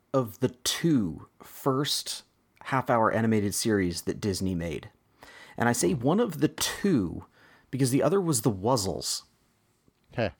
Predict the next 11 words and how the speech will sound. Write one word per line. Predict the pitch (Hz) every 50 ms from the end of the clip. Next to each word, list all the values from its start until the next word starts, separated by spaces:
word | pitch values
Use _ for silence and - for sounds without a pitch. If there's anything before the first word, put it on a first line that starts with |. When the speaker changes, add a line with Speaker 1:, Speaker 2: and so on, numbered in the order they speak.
| _ _ _ _ _ _
Speaker 1:
And | 147 135 131 127 127 131 127 110 - - _ - - - - - _ _ _ _ _ _
they | - 135 143
both | 135 107 - 151 170 226 294 - - - _
premiered | - - 202 208 185 175 156 143 139 139 139 - - _
on | 113 110 113
the | 110
same | 104 - - 156 156 175 202 214 196
day | 143 135 139 123 110 101 95 95 98 95 - _ _ _ -
in | 120 110
the | 104
si-, | 101 - - 120 131 151 175 180